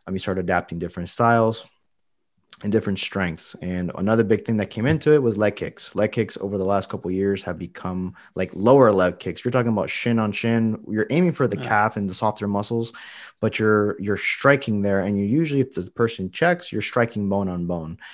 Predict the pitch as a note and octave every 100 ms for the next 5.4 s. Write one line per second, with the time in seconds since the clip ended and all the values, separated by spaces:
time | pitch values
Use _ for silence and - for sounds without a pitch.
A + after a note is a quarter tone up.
0 | - - - - G#2 G2+ F#2+ F#2 - -
1 | G#2+ - D3+ D3 C#3 C#3+ C#3 - G#2 G#2+
2 | G#2 G#2 A2 A2+ A#2+ A#2+ A2+ A2 G#2+ G#2+
3 | - G2+ F#2+ - - A2+ A#2 A2+ A2+ G#2
4 | - G2+ G2 G2 F#2 F2+ F2+ F#2+ F#2 F#2
5 | D3 D3 D3+ -